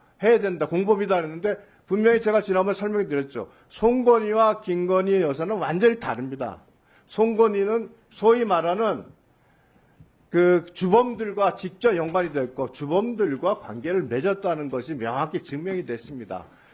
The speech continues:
김건희 여사는 별도의 전주 그룹으로 들어가 있고 전주 그룹 중에서 기소된 사람 아무도 없잖아요. 그리고 또 하나, 그 당시에 여러분들 그 판결문에 김건희 여사 계좌가 나온다고 해서 그걸 가지고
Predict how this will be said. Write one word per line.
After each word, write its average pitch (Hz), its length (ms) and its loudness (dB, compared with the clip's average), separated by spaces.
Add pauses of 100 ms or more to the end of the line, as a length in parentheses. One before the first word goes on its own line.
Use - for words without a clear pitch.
(140)
김건희 214 380 2
여사는 175 500 -2 (320)
별도의 202 840 4 (260)
전주 196 400 0
그룹으로 185 500 2
들어가 139 280 -2
있고 117 420 -8
전주 220 280 -4
그룹 214 220 -4
중에서 190 220 -4
기소된 175 420 -6
사람 175 240 -4
아무도 165 300 -4
없잖아요. 127 480 -8 (1400)
그리고 165 540 0 (200)
또 190 120 2
하나, 190 260 2
그 165 100 -4
당시에 202 360 0
여러분들 185 680 -2 (640)
그 - 100 -16 (560)
판결문에 190 1040 0
김건희 180 380 0
여사 170 360 2
계좌가 151 680 -2
나온다고 147 720 -2
해서 151 400 -4
그걸 139 220 -4
가지고 139 380 -6